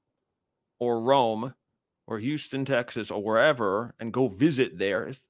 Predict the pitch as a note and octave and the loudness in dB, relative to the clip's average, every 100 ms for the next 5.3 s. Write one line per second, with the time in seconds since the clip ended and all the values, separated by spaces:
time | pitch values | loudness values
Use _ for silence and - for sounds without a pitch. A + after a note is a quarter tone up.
0 | _ _ - D3 - D#3 - - _ _ | _ _ -8 -6 -2 -2 -2 -8 _ _
1 | _ _ _ _ _ _ _ _ _ _ | _ _ _ _ _ _ _ _ _ _
2 | _ _ _ _ _ _ _ _ _ _ | _ _ _ _ _ _ _ _ _ _
3 | _ _ _ _ _ _ _ _ _ _ | _ _ _ _ _ _ _ _ _ _
4 | _ _ _ C3 - - - - - F3 | _ _ _ 0 0 -2 -20 -20 2 4
5 | G#3 - | 4 0